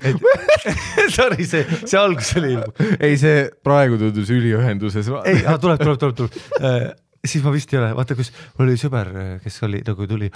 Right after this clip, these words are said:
Speaker 1: <gasps> meie eest täitsa putsis, onju. Äh, tal oli iPod Nano,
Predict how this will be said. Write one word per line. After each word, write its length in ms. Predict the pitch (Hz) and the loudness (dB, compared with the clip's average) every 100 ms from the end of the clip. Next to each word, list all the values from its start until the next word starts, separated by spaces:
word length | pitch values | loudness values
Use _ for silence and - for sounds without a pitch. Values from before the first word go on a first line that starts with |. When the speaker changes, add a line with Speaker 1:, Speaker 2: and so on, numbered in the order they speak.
| 131 | -12
Speaker 1:
<gasps> 200 | 131 - | -16 -10
meie 140 | 107 95 | -6 -4
eest 140 | 95 - | -6 -12
täitsa 220 | - - | -12 -14
putsis, 320 | - - - | -18 -16 -12
onju. 220 | 110 104 110 | -10 -8 -8
Äh, 540 | - 107 104 107 110 | -6 -6 -6 -8 -8
tal 220 | 110 117 | -4 -2
oli 80 | 113 | 0
iPod 320 | 131 139 113 104 | 0 -2 -6 -4
Nano, 460 | 110 110 107 107 | -2 -2 -4 -8